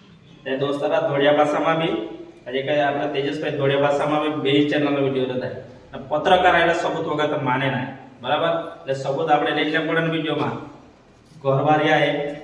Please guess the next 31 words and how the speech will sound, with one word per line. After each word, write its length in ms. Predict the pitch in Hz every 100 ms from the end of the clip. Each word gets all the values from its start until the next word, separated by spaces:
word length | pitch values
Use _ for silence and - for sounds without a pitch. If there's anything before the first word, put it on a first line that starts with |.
| 127
ગોરવારિયા 540 | 131 139 147 147 151
છે 140 | 151
ને, 300 | 147 143 143 - - - - -
આપણે 200 | 120 123
આમંત્રણ 420 | 123 127 135 131
પત્રિકા 340 | 131 131 127
ઉભી 160 | 123 120
જાવ. 140 | 120 120 - - - - -
આ 40 |
તેજસભાઈ 680 | - - 147 170 226 226 226
જો 80 | 214
આપણે 180 | 214 208
ત્યાં 180 | 214 202
ના 100 | 214
આવે 160 | 220
ને, 120 | 196 160 156 110 - - - - - _ _ _ _ -
કીડી 240 | 160 185
કોલમનો 380 | 196 185 185 190
કેસ 220 | 185 170
લાગી 220 | 175 165
માં 140 | 165 147
નાખો. 460 | 139 135 - - - -
એટલે 160 | 135
તેજસભાઈ, 720 | 135 135 139 170 170 175 175 175 170 175 - - -
તમારે 260 | - 131 147
ફરજિયાત 560 | 143 - 143 139 147 139
આવવાનું 420 | 131 131 131 120
છે. 120 | - - - - -
આપણે 220 | 123 131
તેજસભાઈ 600 | 131 143 139 160 160 160 160
પત્રકાર, 680 | 156 147 160 160 160 156